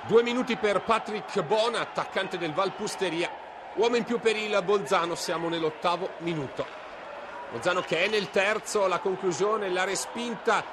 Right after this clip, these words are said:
di Giakaitis che non trattiene, arriva Fraser Clare e si sblocca il risultato.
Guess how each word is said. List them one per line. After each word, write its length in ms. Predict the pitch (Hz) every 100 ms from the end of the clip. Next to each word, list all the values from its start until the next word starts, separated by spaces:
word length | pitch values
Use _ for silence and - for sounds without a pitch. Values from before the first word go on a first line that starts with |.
| -
di 160 | 160 226
Giakaitis 680 | 175 220 247 247 254 226
che 100 | -
non 160 | 233 240
trattiene, 320 | 226 220 233
arriva 220 | 208 214
Fraser 380 | 185 180 175 165
Clare 300 | - 123 123 -
e 80 | 139
si 140 | 151
sblocca 360 | 127 147 170 160
il 180 | 156 151
risultato. 640 | 147 139 131 135 123 127